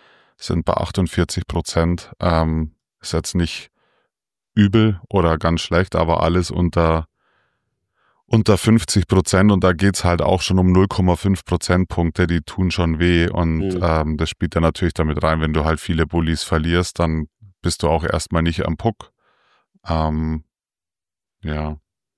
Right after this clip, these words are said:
Speaker 1: Ich hab auch ein bisschen mal auf die Goalies geschaut. Eriksson war ja am Wochenende sehr stark.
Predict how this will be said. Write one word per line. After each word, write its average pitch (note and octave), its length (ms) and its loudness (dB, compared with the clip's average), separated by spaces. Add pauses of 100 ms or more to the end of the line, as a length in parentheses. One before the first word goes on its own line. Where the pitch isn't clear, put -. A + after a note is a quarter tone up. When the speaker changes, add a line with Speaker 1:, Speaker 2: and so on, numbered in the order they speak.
(720)
Speaker 1:
Ich - 80 -4
hab F#2 80 0
auch G#2 120 4
ein G2 60 -6
bisschen G#2+ 260 2
mal F#2+ 160 4
auf F#2 120 0
die F#2+ 100 -2
Goalies G2+ 480 2
geschaut. G2 640 0
Eriksson F2+ 800 0
war E2 180 2
ja E2 460 2
am E2 180 -4
Wochenende E2+ 440 0
sehr E2+ 200 -2
stark. E2+ 520 0